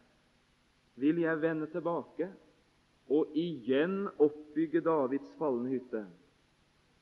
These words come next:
Og det nedbrutte av den vil jeg atter oppbygge, og jeg vil igjen oppreise den, for at alle andre mennesker skal søke Herren, ja, alle hedningefolkene som mitt navn er blitt nevnt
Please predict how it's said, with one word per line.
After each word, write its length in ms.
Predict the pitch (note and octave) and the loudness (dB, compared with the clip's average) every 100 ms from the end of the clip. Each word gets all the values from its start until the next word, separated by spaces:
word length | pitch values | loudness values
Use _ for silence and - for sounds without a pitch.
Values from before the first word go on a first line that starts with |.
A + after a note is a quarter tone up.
| _ - | _ -4
Og 120 | A#2 | 2
det 100 | D3+ | 4
nedbrutte 680 | D3+ C3 C#3+ D3 D#3+ D#3 E3 | 6 6 6 6 4 2 2
av 80 | D3 | 2
den 220 | C#3 D#3 | 2 2
vil 200 | D#3+ D#3 D#3 | 0 0 0
jeg 100 | D#3 | -2
atter 380 | C3 - D#3 C3 | -6 -4 0 2
oppbygge, 420 | B2+ - C#3+ C#3+ | 0 -2 -2 2
og 80 | C#3+ | 2
jeg 140 | C3+ C3+ | 2 0
vil 140 | C#3+ - | -2 0
igjen 380 | C#3 B2+ C3+ A2+ G2 | 0 0 0 -4 -4
oppreise 540 | A#2+ - B2 A#2+ - B2 | -6 -4 -4 -4 -4 -6
den, 220 | A2+ F#2 E2 _ _ _ _ _ _ _ _ B2 | -6 -8 -18 _ _ _ _ _ _ _ _ 0
for 140 | C#3+ | 2
at 140 | D3 - C#3+ | 2 -2 2
alle 300 | D3+ C#3+ - | 4 4 2
andre 400 | D#3 D#3 C3+ D3+ E3 | 2 2 0 0 0
mennesker 540 | D#3+ C3+ C3 - C#3+ | -2 -2 -4 -6 -8
skal 160 | - C3+ | -4 -6
søke 260 | C#3 C#3 D3+ | -2 -4 -2
Herren, 460 | C#3+ A#2+ A#2+ A#2 F#2+ D#2 _ _ _ _ - | -2 -2 -4 -6 -12 -18 _ _ _ _ -4
ja, 140 | A#2+ C#3+ C#3+ | -2 0 2
alle 320 | D3+ C#3+ D#3 | 4 4 2
hedningefolkene 1040 | D#3 D3+ C3 B2+ C#3 C#3 C3+ C3+ C#3 C#3 | 4 4 4 0 -4 -2 -2 -2 -2 -6
som 220 | C#3 C#3+ C3 | -4 -4 -2
mitt 240 | C#3 C#3 | -4 -4
navn 320 | B2 B2+ C3+ | -4 -2 -4
er 80 | B2+ | -4
blitt 220 | C3+ C3 | -4 -4
nevnt 320 | A#2+ B2 C3+ | -4 -4 -6